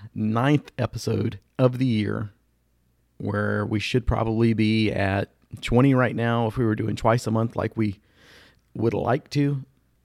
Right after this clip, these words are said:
It's just been a busy, busy, busy, busy, uh, for me and Matt and lining up the schedules. I'd say it's probably s-, gonna be safe to say that we'll get twelve podcasts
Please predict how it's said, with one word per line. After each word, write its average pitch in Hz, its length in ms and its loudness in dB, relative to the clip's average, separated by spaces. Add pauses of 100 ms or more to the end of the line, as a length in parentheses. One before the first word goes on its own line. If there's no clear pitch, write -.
(220)
It's 117 180 0
just 127 180 -4
been 110 280 2 (540)
a - 60 -8
busy, 131 380 -2 (160)
busy, 127 200 -2
busy, 113 220 0
busy, 110 440 -2 (960)
uh, 95 340 -4
for - 160 -4
me 123 180 4
and 117 140 4
Matt 110 300 2
and 107 100 -2
lining 107 420 0
up 104 100 -6
the - 100 -20
schedules. 104 800 -2 (320)
I'd 123 120 4
say 160 140 4
it's 127 140 2
probably 175 640 0
s-, - 180 -18
gonna 135 200 6
be 120 120 2
safe 139 520 0
to 131 100 -2
say 135 220 0
that 117 160 2
we'll 113 160 2
get - 260 -4
twelve 135 640 2
podcasts 139 640 0